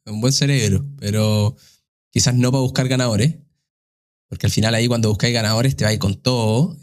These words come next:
y, y lo que tenéis que estar dispuesto también es que no la vais a chutar siempre, y vais a tener años que vais a ser el último. Entonces,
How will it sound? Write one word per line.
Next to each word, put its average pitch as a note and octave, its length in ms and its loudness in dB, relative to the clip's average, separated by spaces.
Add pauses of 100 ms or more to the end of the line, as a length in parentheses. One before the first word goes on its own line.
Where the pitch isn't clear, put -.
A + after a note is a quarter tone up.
y, G2+ 800 -2 (580)
y - 80 0
lo G#2+ 120 2
que G#2+ 80 0
tenéis A#2+ 180 2
que C#3 60 2
estar C#3 140 0
dispuesto C#3 560 0
también C#3 600 0
es - 160 -16
que G#2+ 360 -2
no B2 140 2
la B2+ 80 2
vais A#2 100 0
a - 40 -4
chutar A#2 260 -2
siempre, B2 560 -2 (640)
y A2 80 2
vais A2 180 0
a - 20 -8
tener A2+ 220 0
años A#2+ 520 0 (200)
que - 100 -2
vais G2+ 160 2
a - 40 0
ser G2+ 80 2
el G2+ 100 4
último. - 400 -4 (640)
Entonces, G2 480 0